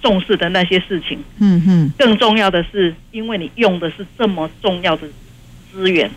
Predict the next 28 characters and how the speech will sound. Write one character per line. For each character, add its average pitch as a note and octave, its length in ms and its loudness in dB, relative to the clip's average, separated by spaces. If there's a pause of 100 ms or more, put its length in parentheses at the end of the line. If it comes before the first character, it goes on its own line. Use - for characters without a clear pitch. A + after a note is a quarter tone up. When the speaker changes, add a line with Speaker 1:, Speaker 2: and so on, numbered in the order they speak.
(220)
Speaker 2:
嗯。 G3+ 40 2
Speaker 1:
这 F#3 60 4
么， E3 360 2 (200)
呃， C3+ 240 -12 (320)
这 A#3+ 120 2
样 A#3 160 2
的 F3 80 -2
一 F#3+ 120 2
种 D#3 260 -4
需 A3 200 0
要 G3+ 140 4 (140)
保 C#3+ 180 -2
护 G3 200 0
的 F3 140 -2
资 F3+ 200 -14
源， D3 180 -10 (140)
Speaker 2:
嗯 F#3 220 4
哼。 - 20 -
Speaker 1:
那 F3+ 100 2
一 E3+ 80 4
定 D3+ 100 0
要 A3 120 2
以 F3+ 60 0 (100)
保 D#3+ 180 2
育 G3+ 120 4
为 F3+ 100 6 (100)
核 F3 280 0
心。 F#3+ 240 0